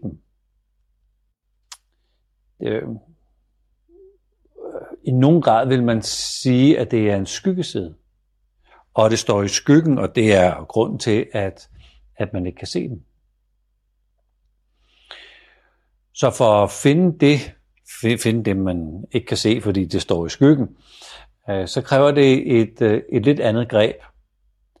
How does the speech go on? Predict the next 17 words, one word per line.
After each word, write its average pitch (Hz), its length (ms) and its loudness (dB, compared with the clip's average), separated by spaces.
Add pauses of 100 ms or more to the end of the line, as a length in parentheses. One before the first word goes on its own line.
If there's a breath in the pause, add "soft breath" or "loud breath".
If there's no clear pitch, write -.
(960)
Men 107 320 0
det 107 220 2
er 101 360 2
sådan 117 240 -4
set - 260 -6
det 110 100 -2
samme 117 260 0
stykke 104 260 0
arbejde, 101 720 -2
som 101 240 -6
det 101 80 -2
er 101 120 -2
som 113 180 -8
at 98 100 -10
finde 107 340 -4
sin 98 220 -8
type. 98 400 -4